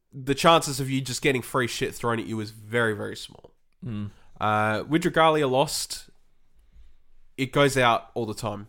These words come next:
Speaker 1: It's like, "Here's free currency, here's a free ten times ticket, here's a free, i-, do this event and you can earn up to s-, like, ten summon tickets,"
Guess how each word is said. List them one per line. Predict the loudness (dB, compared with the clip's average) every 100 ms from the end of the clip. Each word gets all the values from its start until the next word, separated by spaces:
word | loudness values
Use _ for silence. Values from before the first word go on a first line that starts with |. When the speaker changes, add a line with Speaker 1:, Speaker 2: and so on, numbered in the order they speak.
| _
Speaker 1:
It's | -10
like, | -10 -4
"Here's | -4
free | -4 -6
currency, | -4 -4 -4 -6
here's | -6 -6
a |
free | -6 -6
ten | -4 -6 -4
times | -2 -2 -4
ticket, | -8 -6 -8 -6
here's | -6
a | -6
free, | -6 -6 -6 -12 _ _ _ _ _ _ -12
i-, | -12 -10 -4
do | 0 2
this | 2 0
event | 0 0 -2 -4
and | -6
you |
can | -4 -4
earn | -2 -2
up | -2 -4
to | -8
s-, | -4 -4 -6 -8 -6
like, | -6 -6
ten | -6 -4 -4 -4
summon | -2 0 0 -4
tickets," | -6 -6 -6 -6 -10